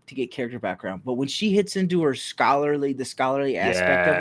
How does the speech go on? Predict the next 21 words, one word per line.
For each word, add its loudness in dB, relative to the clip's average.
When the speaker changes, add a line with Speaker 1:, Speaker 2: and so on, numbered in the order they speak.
Speaker 1:
her, -18
Speaker 2:
that's, 6
Speaker 1:
that's 2
what 2
Speaker 2:
that's 8
Speaker 1:
I 0
Speaker 2:
when -2
Speaker 1:
enjoy. -2
Speaker 2:
she's 0
at 0
her -4
peak, -14
for -6
sure. -4
Speaker 1:
Yes, -6
when -2
she's 0
analyzing 0
a, -4
mm, -8
map, 0